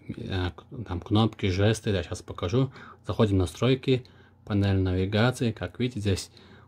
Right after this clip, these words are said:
вот, жест полного экрана щас у нас выбран, а еще виртуальные, вот кнопки, вот внизу можно поставить, то есть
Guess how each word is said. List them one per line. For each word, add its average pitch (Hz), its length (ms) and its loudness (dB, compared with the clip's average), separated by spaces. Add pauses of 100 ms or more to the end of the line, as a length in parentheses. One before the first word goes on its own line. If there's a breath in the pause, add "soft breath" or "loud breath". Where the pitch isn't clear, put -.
вот, 92 220 -2 (520)
жест 117 320 2
полного 101 360 4
экрана 95 340 0
щас 87 220 -6
у - 20 -6
нас 85 180 -6
выбран, 127 460 2 (560 loud breath)
а 95 140 -4
еще 95 220 -2
виртуальные, 123 720 2 (300 soft breath)
вот 113 300 -6
кнопки, 110 520 0
вот 98 240 -2 (160)
внизу 104 240 2
можно 95 340 2
поставить, 92 480 -4 (300)
то - 80 -12
есть - 360 -8